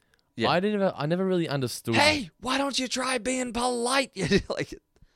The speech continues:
Speaker 1: what didn't you understand?
Speaker 2: I never understood. I didn't realize that people actually lived in the Twin Towers. I thought it was all offices.
Speaker 1: No, I'm pretty sure it was only offices.
Speaker 2: Oh, so this is just meant to be a silly gag.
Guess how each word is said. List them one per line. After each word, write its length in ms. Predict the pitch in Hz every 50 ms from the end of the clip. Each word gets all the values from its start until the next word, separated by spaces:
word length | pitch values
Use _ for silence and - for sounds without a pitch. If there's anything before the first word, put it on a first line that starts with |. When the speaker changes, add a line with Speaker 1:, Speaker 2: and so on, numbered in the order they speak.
| _ _ _ _ -
Speaker 1:
what 140 | 113 113 110
didn't 140 | 123 113 110
you 80 | 110 110
understand? 340 | 113 110 - 117 127 131 139
Speaker 2:
I 100 | 143 151
never 200 | 156 165 165 180
understood. 300 | 170 156 139 - 147 117
I 140 | 78 107 156 160 - - _ -
didn't 180 | 185 180 180
realize 160 | 170 175 165
that 80 | 156 135
people 260 | - 151 143 131 123
actually 260 | 120 - - 123 107
lived 380 | 101 90 98 139 175 - - -
in 100 | - 175 165
the 60 | 143
Twin 200 | - - 92 85
Towers. 400 | - - - - - - - -
I 60 | - -
thought 120 | - -
it 40 | -
was 100 | 120 117
all 140 | 120 113 113
offices. 460 | 135 - 139 - - - - - -
Speaker 1:
No, 120 | 147 127 101
I'm 920 | 101 101 101 98 98 98 95 95 95 95 92 92 92 92 92 92 95 110
pretty 160 | - - 196 -
sure 100 | - -
it 60 | -
was 200 | - 101 113 -
only 200 | - - - - -
offices. 420 | - - - - - - - - _ _ -
Speaker 2:
Oh, 40 | 101
so 120 | - 95
this 180 | 92 90 - 90
is 80 | 85
just 160 | 87 85 - -
meant 100 | 85 78
to 60 | -
be 100 | 76 78
a 40 | 78
silly 240 | - - 80 78 -
gag. 360 | - 76 71 65 67 -